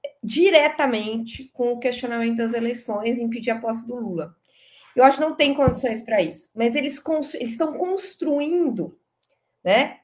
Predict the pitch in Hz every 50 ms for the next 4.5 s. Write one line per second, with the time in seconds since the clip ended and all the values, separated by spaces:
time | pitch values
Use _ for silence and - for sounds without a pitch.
0 | _ - _ - 208 220 233 - 294 330 339 - - - 247 226 226 - - 294
1 | 294 311 302 302 320 302 302 311 285 262 233 226 277 285 285 311 302 - - -
2 | - 339 381 381 370 370 359 349 349 349 339 330 302 262 - - 320 311 320 320
3 | 269 302 311 277 285 320 294 - - - 294 254 254 285 262 294 277 269 302 302
4 | 240 196 185 180 180 175 170 170 -